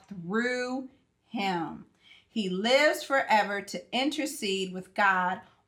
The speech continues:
on our behalf. Oh, that's so good. He is the kind of high priest we need because he is holy and blameless, unstained by sin. He has been set apart from sinners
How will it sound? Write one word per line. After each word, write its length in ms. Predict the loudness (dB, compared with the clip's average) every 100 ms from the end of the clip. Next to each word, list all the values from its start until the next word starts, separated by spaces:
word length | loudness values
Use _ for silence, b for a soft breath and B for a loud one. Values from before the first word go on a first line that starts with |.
| -2
on 480 | 2 4 2 -2 -2
our 460 | 4 4 4 2 -2
behalf. 640 | -6 -6 -6 -4 -8 -8 -4
Oh, 140 | -4
that's 240 | -4 -6
so 140 | -6 -6
good. 300 | -8 -12 -14 -20 _ b b b b
He 400 | 0 2 2 2
is 180 | 0
the 200 | 0 -4 -4
kind 480 | 2 4 6 4
of 160 | 2 -2
high 420 | 0 6 8 8 4
priest 500 | 0 0 0 -4 -8
we 300 | -6 -2 0
need 400 | 0 0 -2 -4
because 400 | -4 2 0 0
he 180 | -2 -2
is 120 | -4
holy 680 | 0 2 4 2 0 -2 -4 B B B B
and 260 | -2 -2 -2
blameless, 840 | 0 2 4 6 6 6 2 -10 _ b b 2
unstained 960 | 4 4 2 -2 0 4 4 4 4
by 260 | 6 6 6
sin. 540 | 2 -6 -6 -6 -10 -20 _ b
He 220 | b 0 4
has 260 | 4 2
been 200 | 0 -4
set 380 | -4 -4 2 4 4
apart 400 | 2 4 4 2
from 220 | -4 -4
sinners 540 | -4 -4 -2 -2 -4